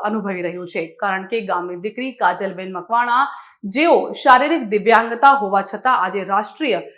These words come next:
અને આંતરરાષ્ટ્રીય રમતમાં ભારતનું પ્રતિનિધિત્વ કરી રહ્યા છે. ટેબલ ટેનિસ જેવી સ્પર્ધાત્મક રમતમાં કાજલબેન પોતાની મહેનત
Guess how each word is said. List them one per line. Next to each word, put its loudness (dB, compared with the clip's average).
અને 4
આંતરરાષ્ટ્રીય 4
રમતમાં -2
ભારતનું -6
પ્રતિનિધિત્વ -4
કરી -2
રહ્યા -6
છે. -4
ટેબલ 2
ટેનિસ 2
જેવી -4
સ્પર્ધાત્મક -2
રમતમાં -4
કાજલબેન -4
પોતાની -6
મહેનત -4